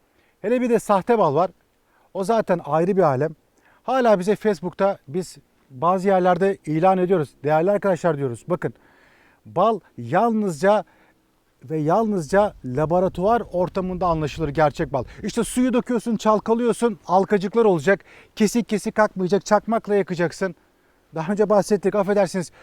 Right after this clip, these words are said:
üzerine idrarını yapıp renk değiştirip değiştirmediğine bakan dahi var. Böyle tahliller o yok. Bunlar yalan. Bir tane arıcı arkadaşımız var Ordu'dan. İnanın onunla da iddialaştık.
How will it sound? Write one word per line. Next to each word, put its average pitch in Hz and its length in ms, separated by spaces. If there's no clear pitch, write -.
üzerine 208 440
idrarını 202 520
yapıp 208 300
renk 175 280
değiştirip 190 440
değiştirmediğine 190 640
bakan 196 320
dahi 160 180
var. 127 120
Böyle 226 220
tahliller 196 440
o 175 120
yok. 214 320
Bunlar 196 260
yalan. 180 400
Bir 226 120
tane 233 220
arıcı 214 320
arkadaşımız 202 580
var 185 160
Ordu'dan. 180 460
İnanın 196 300
onunla 196 280
da 190 40
iddialaştık. 165 680